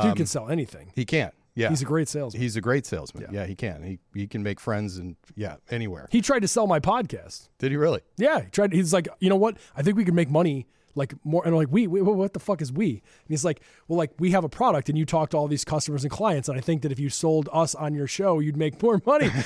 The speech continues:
Speaker 1: I was like,
Speaker 2: <laughs>
Speaker 1: "Dude's
Speaker 2: Referral.
Speaker 1: on my show selling me my show." <laughs> It's
Speaker 2: That's
Speaker 1: like,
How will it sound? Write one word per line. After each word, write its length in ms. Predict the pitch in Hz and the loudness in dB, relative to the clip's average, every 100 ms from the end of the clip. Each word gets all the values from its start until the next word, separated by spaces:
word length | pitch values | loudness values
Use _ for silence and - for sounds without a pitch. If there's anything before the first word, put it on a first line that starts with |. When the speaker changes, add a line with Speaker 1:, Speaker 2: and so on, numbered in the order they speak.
| - | 0
Speaker 1:
I 60 | - | 0
was 120 | 196 | 2
like, 180 | - - | 2 2
Speaker 2:
<laughs> 1080 | 214 1077 1077 1077 - - _ - - - | 0 0 -12 -12 -8 -10 _ -20 -14 0
Speaker 1:
"Dude's 240 | 285 311 285 | 4 4 4
Speaker 2:
Referral. 60 | 277 | 4
Speaker 1:
on 40 | |
my 120 | 277 | 4
show 240 | - 269 247 | 4 2 2
selling 580 | - 240 254 233 180 | 2 0 4 4 4
me 260 | 196 247 233 | 6 6 6
my 360 | 185 196 208 190 | 6 6 4 4
show." 420 | - 240 160 - | 2 2 2 -2
<laughs> 80 | 147 - 143 - | -6 -2 -2 0
It's 520 | 196 - 175 - 170 | 0 0 -2 -2 -4
Speaker 2:
That's 0 | |
Speaker 1:
like, 80 | - | -2